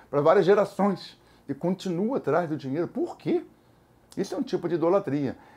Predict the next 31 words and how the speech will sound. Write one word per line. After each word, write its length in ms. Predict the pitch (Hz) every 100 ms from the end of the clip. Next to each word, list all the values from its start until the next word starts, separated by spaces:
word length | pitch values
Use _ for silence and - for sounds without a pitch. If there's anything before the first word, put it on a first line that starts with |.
| -
E 320 | - 247 339 - -
fama, 600 | - 180 220 156 110 101 _ _
poder, 480 | 202 175 113 190 - - - _ _
então 160 | - 214
são 160 | 247
objetos 500 | 240 190 110 156 220
muito 220 | 175 196 -
famosos 500 | 240 180 190 233 165
da 80 |
nossa 180 | 160 156
sociedade. 680 | - 143 139 98 92 90 - -
E 240 | 143 190 220 _ _ _ _ _ -
objetos 480 | 110 92 101 104 104
de 80 | 107 104
idolatria. 560 | 107 110 110 104 90 80
Significa 460 | 120 120 123 147
o 40 | 151
quê? 220 | 117 92 - - - _
Uma 220 | 120 135
luz 400 | 127 147 214 151
que 100 | -
não 160 | 165 180
é 40 |
a 20 |
luz 220 | 180 175 170
de 60 |
Deus, 420 | 151 143 139 - - _ -
é 80 | 131
uma 140 | 147
luz 200 | 139 151
falsa. 460 | - 117 117 -